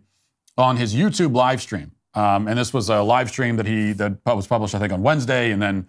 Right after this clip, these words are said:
and then for whatever reason took a couple days before people noticed it, and then they noticed it, and he was canceled. On this live stream, he advised, uh, that white people should, quote, "get the hell away from black people."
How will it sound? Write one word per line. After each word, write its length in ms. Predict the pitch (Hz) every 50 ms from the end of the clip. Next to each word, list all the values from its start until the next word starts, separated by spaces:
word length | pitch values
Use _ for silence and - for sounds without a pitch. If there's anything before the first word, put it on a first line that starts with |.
| _ _ _ _ _ _ _ -
and 160 | 104 104 104
then 240 | 104 101 101 104 98
for 140 | - 120 113
whatever 240 | 113 117 107 107
reason 240 | 110 110 101 101 104
took 160 | - 120 104
a 40 | 104
couple 200 | 95 110 101 104
days 240 | 101 107 104 101 95
before 260 | 98 98 92 104 110
people 220 | 92 107 90 98 101
noticed 340 | 113 123 123 113 107 -
it, 180 | 117 107 101 - -
and 100 | 110 104
then 120 | 107 104 104
they 100 | 104 107
noticed 360 | 120 123 120 113 110 - 113
it, 140 | 107 104 - _ _ - - _ _ _ -
and 380 | 117 117 110 104 101 117 -
he 80 | - 104
was 140 | 98 90 -
canceled. 320 | - 117 110 - - - _ _ _ - - - _ _ - - _ _
On 140 | - 156 220
this 140 | 254 - -
live 180 | 190 151 143 -
stream, 240 | - 143 131 123
he 140 | 110 110 139
advised, 800 | 131 117 110 135 139 135 120 113 107 110 120 110 - - - - - -
uh, 240 | 113 113 110 110 107
that 180 | 113 107 82
white 260 | 113 143 196 226 156
people 380 | - 131 113 90 - 107 104 104
should, 260 | 107 - 127 113 104
quote, 380 | - - 123 120 117 120 110 104
"get 220 | 117 165 180 -
the 80 | 226 151
hell 200 | 120 135 135 147
away 260 | 127 123 120 123 127
from 220 | 117 - 113 104 92
black 300 | 110 113 113 101 - -
people." 320 | 95 90 78 - - -